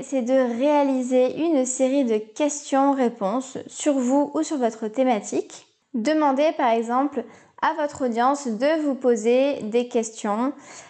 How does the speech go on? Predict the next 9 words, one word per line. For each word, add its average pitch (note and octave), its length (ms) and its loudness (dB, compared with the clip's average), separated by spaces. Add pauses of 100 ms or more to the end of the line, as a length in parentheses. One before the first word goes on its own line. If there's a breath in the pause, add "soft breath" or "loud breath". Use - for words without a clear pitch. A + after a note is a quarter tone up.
(200 loud breath)
et D4 300 2 (100)
ensuite C4 720 -2
partager C#4+ 580 0
les B3+ 140 2
réponses B3 720 0 (260)
au A3+ 200 2
plus C4+ 220 0
grand A#3+ 260 0
nombre. A3 500 -2